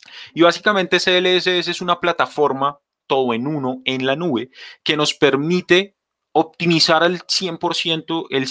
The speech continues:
el funcionamiento de nuestro sistema de detección de incendio Notifier. ¿Por qué? Porque en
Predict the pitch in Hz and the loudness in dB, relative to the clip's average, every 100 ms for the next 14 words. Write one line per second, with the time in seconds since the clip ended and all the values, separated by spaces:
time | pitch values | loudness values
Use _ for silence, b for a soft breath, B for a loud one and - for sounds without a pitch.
0 | - 127 127 123 127 110 107 101 117 120 | -4 -6 -4 -6 -4 -4 -4 -4 -4 -2
1 | 117 - 104 104 - 98 98 101 107 - | -4 -6 -10 -10 -8 -4 -4 -4 -6 -10
2 | 107 98 95 101 98 98 92 - - - | -10 -10 -6 -6 -6 -8 -10 -10 -12 -12
3 | - B B B B B 165 156 - 180 | -16 B B B B B 2 2 2 -2
4 | - - - - _ - 139 131 151 - | -2 -12 -20 -20 _ -6 -6 -2 -2 -2
5 | 143 143 131 | -2 -2 -6